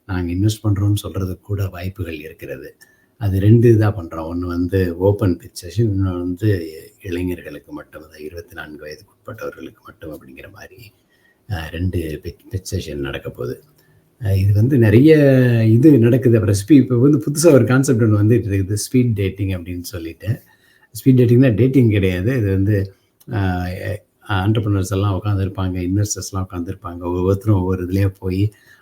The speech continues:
அவங்கள வேகமா ஒரு முப்பது வினாடிகள்ல தங்களை, தாங்களே இன்ட்ரடியூஸ் பண்ணிக்கிட்டு,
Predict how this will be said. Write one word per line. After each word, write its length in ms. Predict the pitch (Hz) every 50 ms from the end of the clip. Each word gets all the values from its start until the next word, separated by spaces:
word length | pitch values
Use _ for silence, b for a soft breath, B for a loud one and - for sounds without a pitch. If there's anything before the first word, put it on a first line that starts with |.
| b b
அவங்கள 280 | 87 87 90 90 90 90
வேகமா 540 | 85 92 104 104 101 107 104 104 101 92
ஒரு 340 | 87 87 87 90 87 82 82 82
முப்பது 360 | 92 90 - - 98 95 95
வினாடிகள்ல 560 | 95 95 101 101 98 98 98 92 90 87 82 78 - _ _ _ _ _ _ _ _ _ _ _
தங்களை, 360 | - 104 90 85 85 90 85
தாங்களே 360 | 80 95 92 92 92 95 98
இன்ட்ரடியூஸ் 440 | 95 87 - 92 90 90 87 - -
பண்ணிக்கிட்டு, 640 | 87 85 85 82 82 - _ 95 90 85 82 76